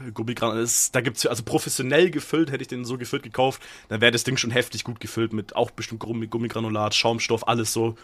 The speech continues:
ähm, je nach Material, was da reinkommt, aber halt viel zu teuer.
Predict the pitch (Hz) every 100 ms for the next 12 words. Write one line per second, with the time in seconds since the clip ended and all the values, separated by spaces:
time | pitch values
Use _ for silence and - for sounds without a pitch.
0 | - - - _ 107 107 104 101 98 -
1 | _ - 117 117 113 - 110 107 107 -
2 | 98 104 113 107 101 98 - - - 90
3 | - 104 - - - 92